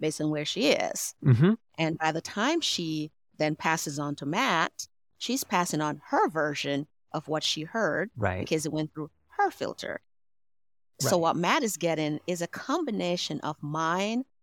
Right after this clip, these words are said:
Speaker 1: and Fawn's, but through Fawn's filter. And then Matt, of course, is in his, you know, wherever he's at in the moment, he's gonna take that in and he's gonna filter and receive what he needs to receive,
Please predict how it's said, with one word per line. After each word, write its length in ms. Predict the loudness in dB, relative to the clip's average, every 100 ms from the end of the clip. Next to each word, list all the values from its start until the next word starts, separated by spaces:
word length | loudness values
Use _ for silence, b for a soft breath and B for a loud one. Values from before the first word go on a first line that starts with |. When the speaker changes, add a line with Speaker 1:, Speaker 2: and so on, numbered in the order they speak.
| _
Speaker 1:
and 180 | -4 -4
Fawn's, 760 | -2 -2 0 0 -4 -6 -10 -14 _ _ _ _ _ _ _ -4
but 140 | -4 _ -10
through 240 | -4 -2
Fawn's 380 | 0 -2 -2 -4
filter. 460 | -6 -4 -6 -8 -10 _ _ _ _ _ _ -4
And 160 | 0 2
then 180 | 2 2
Matt, 260 | 2 2
of 160 | 0 -4
course, 400 | -2 -2 -2 -6
is 180 | -6 -4
in 180 | -4 -6 -4
his, 400 | -2 -2 -4 -10 _
you 140 | -2 -2
know, 80 | 0
wherever 340 | -2 -2 -4
he's 240 | -6 -4
at 140 | -4 -2
in 100 | -4
the 80 | -4
moment, 460 | -2 -2 -4 -6 -8
he's 200 | -6 -4
gonna 160 | -4
take 320 | -2 -2 -2
that 180 | -2 -2
in 300 | -2 -2 -2 -6 _ _ _ _ _ _ _ _ _ 0
and 120 | 2
he's 140 | 2
gonna 180 | 2 0
filter 640 | 0 0 0 0 0 0 -4 _ _ _ _ _
and 120 | 0 2
receive 440 | 0 -2 -4 -2
what 120 | -4
he 200 | -2 -2
needs 280 | 0 0 -4
to 60 | -6
receive, 460 | -6 -4 -2 -2